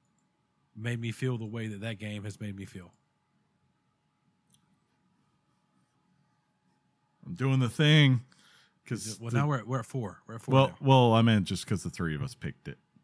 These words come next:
Speaker 2: you know?
Speaker 1: Yeah, yeah.
Speaker 2: Well, I'm up next, aren't I? And this is,
Speaker 1: So.
Speaker 2: this is always my favorite category, no matter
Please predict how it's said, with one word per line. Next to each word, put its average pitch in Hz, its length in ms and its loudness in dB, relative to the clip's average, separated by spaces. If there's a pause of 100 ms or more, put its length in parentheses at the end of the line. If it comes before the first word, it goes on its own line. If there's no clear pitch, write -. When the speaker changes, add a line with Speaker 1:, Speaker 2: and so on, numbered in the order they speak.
(600)
Speaker 2:
you 69 120 -8
know? 67 140 -10 (920)
Speaker 1:
Yeah, 101 180 -18 (220)
yeah. 98 160 -16 (680)
Speaker 2:
Well, 131 320 0
I'm 202 220 -2
up 117 160 -4
next, 117 320 -6
aren't 110 180 -6
I? 80 200 -10 (460)
And 90 260 -8
this 180 200 -4
is, 120 220 0
Speaker 1:
So. 117 240 -8
Speaker 2:
this 151 160 -2
is 185 80 2
always 127 300 4
my 107 180 2
favorite 101 300 -2
category, 78 400 -4
no 92 140 -2
matter 123 460 2